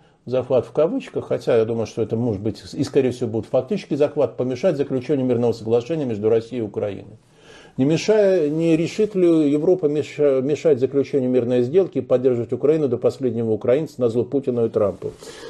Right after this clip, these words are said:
Да, Европа, по крайней мере, часть европейских стран, не заинтересована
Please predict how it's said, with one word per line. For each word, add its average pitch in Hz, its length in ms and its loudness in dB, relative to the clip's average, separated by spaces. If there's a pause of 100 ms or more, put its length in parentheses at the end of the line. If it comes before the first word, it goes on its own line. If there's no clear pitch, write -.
(140)
Да, 247 320 4
Европа, 226 560 2
по 143 160 -4
крайней 175 240 0
мере, 165 180 2
часть 160 380 0
европейских 127 580 2
стран, 120 420 2
не 190 140 4
заинтересована 147 1040 2